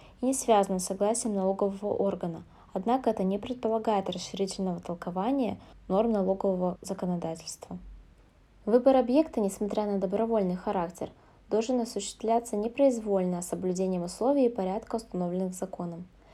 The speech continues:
Позицию налоговых органов ранее поддерживал и Верховный суд.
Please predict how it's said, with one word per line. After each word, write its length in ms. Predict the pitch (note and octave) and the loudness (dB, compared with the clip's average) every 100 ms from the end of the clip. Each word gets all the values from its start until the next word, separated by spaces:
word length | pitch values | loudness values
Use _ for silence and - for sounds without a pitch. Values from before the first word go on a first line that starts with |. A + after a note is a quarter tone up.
| - - | -20 -6
Позицию 420 | G#3 G#3+ A3 G#3+ | 0 2 0 -2
налоговых 520 | G3+ G3 G3 F#3 F3+ | 2 2 2 0 0
органов 420 | G3+ C4 A3+ G3+ | 0 0 -2 -4
ранее 300 | - F#3+ A#3+ | -6 -4 -4
поддерживал 600 | A#3+ F#3+ F#3 F3+ G3 F3 - | -4 -4 -2 -4 -4 -8 -6
и 100 | - | -6
Верховный 480 | G#3+ F#3 - F3 E3+ | -6 -6 -4 -6 -6
суд. 300 | - E3 | -10 -14